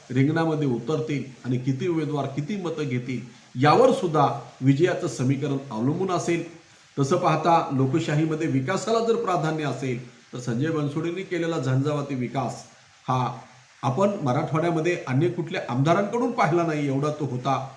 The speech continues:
पण काही विरोधकांच्या, विरोधकांमुळं असं काही होईल का, का मतदार सम्यकपणे विचार करेल हे आपल्याला निवडणुकीनंतरच कळेल. पुढं काही महिन्यावर विधानसभेच्या निवडणुका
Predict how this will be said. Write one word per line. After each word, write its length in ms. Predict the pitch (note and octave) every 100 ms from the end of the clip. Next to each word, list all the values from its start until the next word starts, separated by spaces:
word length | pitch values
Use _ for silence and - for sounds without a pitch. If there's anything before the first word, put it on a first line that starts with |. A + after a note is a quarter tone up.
| - - - -
पण 120 | F3+ F3+ - - - - - _ - - - -
काही 520 | D#3+ G#3 A3+ - - - C#3+
विरोधकांच्या, 760 | C#3 D3 F3 E3+ D3 D3 C#3 - C3+
विरोधकांमुळं 680 | C#3 D3+ E3 G3 F3 C3+ G#2+ - -
असं 180 | A2+ B2+
काही 160 | D3+
होईल 320 | B2+ C3 F3 D#3+
का, 200 | D#3+ D3+ - - - -
का 80 | D#3+
मतदार 420 | C3+ C3+ F3+ F3+ - - -
सम्यकपणे 540 | E3+ G#3+ C4+ - F#3+
विचार 360 | D3+ B2+ C#3+ C3
करेल 300 | B2+ A#2+ A2+ - - -
हे 60 | D3+
आपल्याला 300 | D3 D3+ C3+
निवडणुकीनंतरच 1000 | B2+ C3 D3 C3 D3 B2+ B2 D3+ D#3+ -
कळेल. 300 | D3 D3+ D3 - - - - - - B2+
पुढं 380 | C3+ C#3 C#3 - - - - _
काही 200 | B2 C#3
महिन्यावर 600 | C#3 A2 A2 B2+ C3+ C3 A2+
विधानसभेच्या 600 | G#2+ B2+ C3 B2+ B2 C3
निवडणुका 420 | B2+ D3 D#3